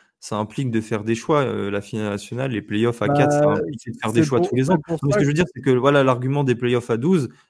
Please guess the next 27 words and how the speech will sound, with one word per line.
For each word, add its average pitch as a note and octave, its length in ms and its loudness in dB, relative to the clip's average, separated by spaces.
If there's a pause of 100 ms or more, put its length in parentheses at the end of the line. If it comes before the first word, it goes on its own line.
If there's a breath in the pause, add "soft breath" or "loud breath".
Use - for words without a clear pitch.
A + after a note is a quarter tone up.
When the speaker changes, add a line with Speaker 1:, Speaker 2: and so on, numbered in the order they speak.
Speaker 1:
on A2 140 -6
peut A#2 140 -6
aussi A#2 260 -2
le C3+ 60 2
retourner A#2+ 680 0
et G#2+ 60 0
le G#2+ 40 -4
mettre A2 280 -4
en - 20 -16
faveur, A#2 480 -4
euh, G2+ 220 -2
des G2+ 180 -8
playoffs G#2+ 380 -4
à, A2 100 0
enfin, G#2+ 220 -6
des G2+ 80 -6
playoffs G#2+ 360 -4 (320)
d'une A2 200 -8
finale A#2+ 300 -2
nationale A#2 440 -2
comme A2+ 180 -4
le G#2+ 60 -4
B G#2 120 -8
C G#2+ 200 -6
S B2+ 180 -2
à A#2 80 2
deux. C#3+ 200 -2